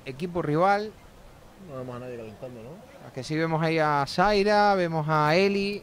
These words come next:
Speaker 1: De momento, por lo que he podido mirar ahí, haciendo ejercicios de calentamiento como posibles sustituciones por parte del Femarguín. Puede ser buena porque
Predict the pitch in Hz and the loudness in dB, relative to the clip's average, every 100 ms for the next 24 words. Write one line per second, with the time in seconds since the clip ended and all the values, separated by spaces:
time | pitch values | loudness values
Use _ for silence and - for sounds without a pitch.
0 | - 135 151 156 147 147 147 147 151 160 | -10 -6 -4 -2 -2 -2 0 0 2 2
1 | 151 143 160 160 151 165 151 139 170 156 | 2 0 0 2 2 0 0 -2 -4 -2
2 | 160 143 160 160 151 151 151 147 151 208 | -2 -4 -2 -2 0 0 0 -2 -2 0
3 | 202 175 143 - - - - - - 143 | 0 -2 -4 -6 -18 -16 -12 -12 -2 0
4 | 143 147 196 190 151 156 151 160 156 196 | 2 0 2 0 2 0 0 0 0 0
5 | 196 - 151 185 180 175 170 160 170 156 | -2 0 0 2 2 2 2 2 2 2
6 | 160 220 254 220 156 151 151 151 170 214 | 0 0 -2 0 4 6 4 4 6 6
7 | 214 214 180 - 156 | 4 4 2 2 2